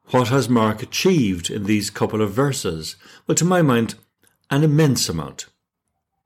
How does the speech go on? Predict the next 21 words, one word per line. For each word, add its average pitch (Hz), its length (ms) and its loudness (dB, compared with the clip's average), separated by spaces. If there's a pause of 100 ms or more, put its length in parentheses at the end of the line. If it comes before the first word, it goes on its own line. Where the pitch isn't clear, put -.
(120)
He 143 140 0
has 131 140 2
established 180 680 0
the 127 60 2
link 113 500 2
of 98 200 -6
Jesus 113 720 0 (260)
to 131 100 0
John 110 280 2
the 107 80 4
Baptist, - 720 -6 (520)
and 101 340 -4
through 127 220 2
John 107 200 0
the 104 60 0
Baptist 110 640 -4 (200)
to 139 100 -4
the 135 120 0
whole 123 300 4
Old 110 200 2
Testament 85 560 -2